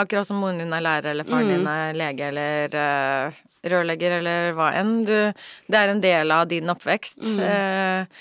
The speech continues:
Speaker 1: og det var del av min oppvekst. Jeg tenkte ikke noe sånn veldig over det da jeg vokste opp, egentlig.
Speaker 2: <clears throat> Men, øh, født i nitten syttién, og da, ikke sant,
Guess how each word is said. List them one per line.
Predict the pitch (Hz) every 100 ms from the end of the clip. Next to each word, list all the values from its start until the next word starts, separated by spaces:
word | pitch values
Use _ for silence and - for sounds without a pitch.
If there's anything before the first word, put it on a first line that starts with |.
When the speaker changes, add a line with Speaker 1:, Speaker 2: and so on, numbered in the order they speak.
| - - - _ -
Speaker 1:
og | 233
det | 233
var | 226
del | 214 202
av | 202
min | 175 170
oppvekst. | - 220 -
Jeg | 180
tenkte | 233 208 165 151
ikke | - 151
noe | 160 151
sånn | 160 156 151
veldig | 156 151 143
over | - 147 139 139
det | 139 123 - - _ -
da | 185
jeg | 160 147
vokste | 165 - 170
opp, | - _ - _ _
egentlig. | 185 180 160 208 _ _ _ -
Speaker 2:
<clears throat> | 226 208 196 185 _ _ - - - - -
Men, | 277 269 277 _ -
øh, | 277 269 262 262 262 247 -
født | - 247 - 247
i |
nitten | 247 233 196
syttién, | - 202 226 - 240 330 440
og | 294 247
da, | 262 269 285 285 277 277 269 - -
ikke | 240 -
sant, | 277 - -